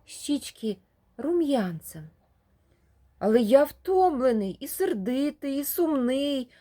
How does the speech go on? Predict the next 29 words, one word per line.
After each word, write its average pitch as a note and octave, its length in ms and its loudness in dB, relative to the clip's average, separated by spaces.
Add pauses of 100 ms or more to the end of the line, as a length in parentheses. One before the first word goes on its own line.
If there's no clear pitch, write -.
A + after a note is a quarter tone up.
(100)
а C4+ 80 0
ти F#4 160 0
мені E4+ 220 0
просто F#4 360 -2
показуєш D#4 580 -2
світлину, D4 680 -4 (220)
успішний, D4 720 -2
гарний C4+ 640 0
я». D4 400 2 (720)
Святослав A3 520 -8
закрив F#3 400 -6
очі - 380 -16 (540)
на G#3 120 -4
мить, F4 280 -4
щоб - 340 -12 (580)
побути A#3 500 -8
в F#3+ 80 -10
собі, G3 500 -8 (560)
відчути A3 680 -10
себе. - 400 -18 (1400)
А F#3+ 120 -6
коли A#3 260 2
розплющив, B3 680 -4
то F#3+ 140 -10
вже F#3+ 260 -4
без G3+ 260 -6
сумнівів G3 440 -4
знав, G3+ 280 -2
що - 280 -16